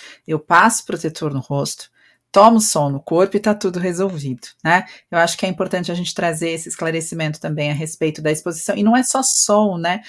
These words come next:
A gente tem também outras luzes, né?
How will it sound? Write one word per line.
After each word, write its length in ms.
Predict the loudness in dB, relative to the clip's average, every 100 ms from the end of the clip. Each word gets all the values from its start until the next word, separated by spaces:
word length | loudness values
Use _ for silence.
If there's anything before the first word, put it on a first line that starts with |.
| -20 -10
A 80 | -6
gente 180 | -4
tem 140 | -4 -4
também 500 | -2 2 2 4 2 -2 -4
outras 540 | 6 6 6 2 0
luzes, 680 | 0 -2 -2 -2 -4 -6 -6
né? 160 | -2